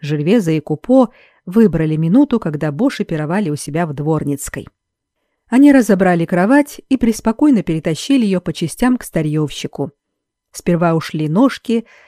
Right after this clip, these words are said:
потом спинки, а там и рама. Спустили все это за десять франков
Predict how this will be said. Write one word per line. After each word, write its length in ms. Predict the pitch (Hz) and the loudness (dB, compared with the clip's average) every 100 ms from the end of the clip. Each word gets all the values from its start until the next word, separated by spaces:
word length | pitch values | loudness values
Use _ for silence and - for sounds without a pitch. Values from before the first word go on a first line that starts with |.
| _ - | _ -8
потом 300 | 226 359 285 | -2 0 0
спинки, 760 | - - 185 180 - 165 160 - _ | -2 -2 0 2 2 0 0 -6 _
а 120 | 170 | -6
там 240 | 170 294 165 | 0 2 2
и 40 | |
рама. 400 | 160 147 143 156 _ _ _ _ _ _ _ _ _ | 0 -2 -4 -6 _ _ _ _ _ _ _ _ _
Спустили 560 | - - 202 - 311 294 | -12 0 0 4 4 4
все 240 | - 254 | 2 0
это 240 | 247 233 214 151 | 2 0 -2 -2
за 160 | 160 | -4
десять 380 | 151 247 - 147 | -2 -4 -4 -8
франков 580 | 170 156 156 143 147 | -6 -4 -4 -4 -8